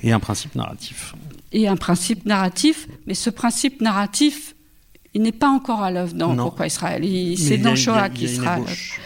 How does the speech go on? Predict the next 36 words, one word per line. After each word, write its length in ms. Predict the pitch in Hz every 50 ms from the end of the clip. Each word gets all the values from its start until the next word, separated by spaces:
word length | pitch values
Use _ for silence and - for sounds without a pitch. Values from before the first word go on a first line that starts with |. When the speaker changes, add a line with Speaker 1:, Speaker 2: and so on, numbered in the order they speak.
| - - - - - - - - - -
Speaker 2:
l'œuvre. 100 | - - - 220
Les 100 | 247 262
participants 800 | - 302 285 - - - 277 - - 285 262 - 311 320 320
disent 260 | 285 269 247 220 -
souvent 440 | - - - - 302 277 262 285 277
le 60 | 269
contraire 440 | 262 - 254 233 - - 240 214 196
les 200 | 196 190 190 175
uns 100 | 185 180
des 240 | 180 180 190 170 220
autres. 420 | 233 254 285 330 320 - - - -
Rien 320 | - - 214 220 254 277 269
n'est 100 | 262 254
univoque. 800 | 262 - 247 220 214 208 190 175 190 202 220 269 285 - - - - - - - - - - - -
Il 100 | - 190
y 40 | 208
a 60 | 208
du 160 | 208 202 226
désordre, 600 | 202 214 233 190 190 220 208 220 247 269 247 247 208
de 140 | 185 196 196
la 120 | 196 196
colère, 500 | - - 208 196 190 196 202 233 247 233
de 100 | 196 190
l'adhésion, 720 | 185 185 180 175 170 196 165 165 170 196 208 220 233 233
du 100 | 202 185
rejet. 420 | 190 170 185 185 165 151 156 160 - - - - - - - - - - - - -
Le 180 | - 202 240
cinéaste 720 | 240 - - - 277 269 254 240 247 262 294 311 - - -
est 80 | - 220
présent 380 | - - - 226 214 233 247
constamment 760 | 240 247 - - 262 247 - - - 240 233 226 233 247 254
au 100 | 233 214
détour 400 | 190 190 208 202 - 233 233 226
des 120 | 185 180 175
plans. 280 | 180 - - - 147 - - - - - - - -
Ça, 160 | - - -